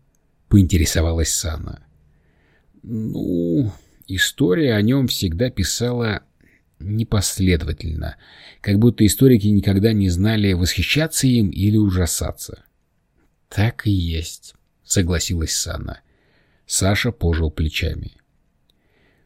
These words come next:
"Он не кажется таким уж абсолютным злом, ведь перед тем, как сжечь Москву, он уведомил российское командование о своём намерении, порекомендовав эвакуацию.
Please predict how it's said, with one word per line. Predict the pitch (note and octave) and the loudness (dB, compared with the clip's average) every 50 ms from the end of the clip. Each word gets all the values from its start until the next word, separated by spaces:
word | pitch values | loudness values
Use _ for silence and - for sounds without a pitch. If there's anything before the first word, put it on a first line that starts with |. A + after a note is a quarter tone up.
| _ _ - - - | _ _ -16 -8 -4
"Он | A#2 B2 B2 A#2+ - - - | -2 0 0 -2 -4 -8 -4
не | A2+ A#2 B2 A#2+ | 0 2 2 2
кажется | - - D3+ D3+ C3 - - - - C3 A#2 | 2 0 -2 -2 -2 -4 -4 -4 -2 -2 -2
таким | - - G#2+ G2 - - C3 B2 B2+ A#2+ | -2 0 -2 -2 -2 0 0 0 2 2
уж | G#2+ - - - - - - | 0 0 -2 -4 -4 -4 -4
абсолютным | F2+ F2+ - - - G#2 A#2 C#3 C#3 C#3 C3+ A#2+ G#2 | -4 -4 -2 0 0 2 4 2 2 2 2 2 2
злом, | F2+ D#2 D2 D#2 D#2+ F#2+ G#2 A2 G2+ F2+ E2+ D#2+ D2+ | 2 2 0 0 2 4 4 4 4 2 2 0 -2
ведь | - F#2 F2 - _ _ - - - _ _ _ _ _ | -2 -4 -4 -6 _ _ -20 -20 -20 _ _ _ _ _
перед | - G#2+ F#2 G2 F#2+ - | -4 -2 0 0 0 -2
тем, | - - B2+ A2+ G2+ | 0 0 2 2 2
как | - G#2+ F#2+ E2+ D#2+ | 0 0 0 0 2
сжечь | F2 A2 G2+ - - | 2 0 0 2 0
Москву, | G2+ F#2+ - - - A2+ B2+ C3+ C3 A2 - - | 0 0 0 0 2 2 2 2 2 0 0 0
он | G2 G#2 | 2 4
уведомил | G2+ F#2+ G2+ A2+ G#2 G#2+ G#2 G#2 G2+ G2 | 4 4 4 4 2 4 4 4 4 4
российское | F#2 F#2 F2 - - G#2+ G#2 - - G#2 F#2 | 2 2 0 -2 -2 -2 -2 -2 0 -2 -2
командование | - - F2+ F2+ G#2 A2+ A#2 A2 G2+ G2 F#2+ F#2 F2+ F2+ F2 E2 | 0 0 0 2 2 2 2 2 2 2 2 2 2 2 0 0
о | E2 E2 | 0 -2
своём | - - F2 E2+ G2 G2+ G2+ | -2 -2 0 0 0 2 2
намерении, | F#2 F2 D#2+ D#2 D#2+ D#2 D#2 D#2 E2 D#2+ D#2 D#2+ E2 E2 D#2+ - - _ _ _ _ _ _ _ _ _ - - | 2 2 2 2 0 0 0 -2 -2 -2 -2 -2 -2 -2 -4 -4 -6 _ _ _ _ _ _ _ _ _ -4 0
порекомендовав | F#2 F#2+ F2+ - - G2 F#2 F2 E2+ F#2 G2 A#2 A#2+ A2 - G#2+ | 2 2 2 2 2 2 2 4 4 4 4 4 4 2 2 2
эвакуацию. | G#2 G2+ G#2 - - F2 D#2+ D#2+ D#2 D2+ - - - - E2 E2 D#2+ D#2 D#2 | 4 4 2 2 0 0 2 2 2 0 -2 -4 -6 -6 -6 -6 -6 -8 -10